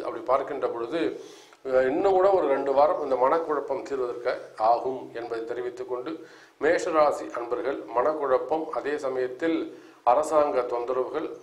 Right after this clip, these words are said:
வருமானம் அதிகரிக்கும் என்பதை தெரிவித்துக் கொள்கிறேன். அடுத்ததாக ரிஷபராசி நேயர்களே, ரிஷபராசியை பொறுத்தவரையில் இந்த, இந்த வாரம் சிறப்பான வாரமாக உங்களுக்கு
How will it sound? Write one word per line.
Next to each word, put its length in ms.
வருமானம் 520
அதிகரிக்கும் 580
என்பதை 380
தெரிவித்துக் 460
கொள்கிறேன். 360
அடுத்ததாக 640
ரிஷபராசி 840
நேயர்களே, 440
ரிஷபராசியை 920
பொறுத்தவரையில் 720
இந்த, 260
இந்த 220
வாரம் 380
சிறப்பான 540
வாரமாக 600
உங்களுக்கு 460